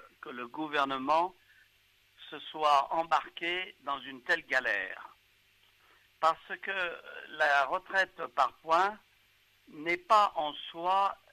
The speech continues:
la solution de l'équilibre des retraites. C'est une mode, c'est un mode de calcul. Et donc, euh, en voulant mettre tout le monde dans le même système universel,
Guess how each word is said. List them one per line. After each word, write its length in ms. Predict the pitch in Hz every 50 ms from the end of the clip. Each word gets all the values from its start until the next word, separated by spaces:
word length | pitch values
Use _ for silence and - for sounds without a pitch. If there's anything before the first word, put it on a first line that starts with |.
| _ - 147
la 180 | 139 131 131 135 - - - -
solution 720 | 208 202 190 180 170 - - - - 208 214 214 208 190
de 120 | 156 139
l'équilibre 640 | 127 131 135 131 - - 143 123 123 120 117 113 101
des 100 | 101 95
retraites. 480 | 92 101 98 92 - - 104 98 92 - _ _ _ _ _ _ _ _ _ _ _ _ - - - - _ _ - -
C'est 160 | 151 143 -
une 140 | 175 180 175
mode, 260 | 175 185 190 190 - - - _ - -
c'est 180 | 170 160 -
un 60 | 156 151
mode 240 | 160 180 196 185
de 80 | 170 160
calcul. 600 | - - - 147 135 - - - 135 123 113 110 - _ _ _ _ _ _ _ _ _ _ _ _ _ _ _ - - - - - - _ _ -
Et 120 | - 147
donc, 360 | 151 196 208 202 180 - -
euh, 180 | 180 170 160 147 147 -
en 120 | 160 160
voulant 320 | 160 160 185 196 196 185 185
mettre 460 | 190 185 180 180 175 - - 175 160 - -
tout 120 | - 233
le 60 | 220 214
monde 480 | 208 208 196 180 160 151 139 127 107 104 98 _ _ _ _ _ _ _ _ _ _ _ _ - - - -
dans 380 | 143 151 160 156 156 156 131 - - 135
le 100 | 143 139
même 300 | 139 147 180 208 214 208 190 - -
système 480 | 190 165 - - - 180 160 151 147
universel, 880 | 143 143 147 143 139 131 127 120 - - - 143 139 143 170 190 202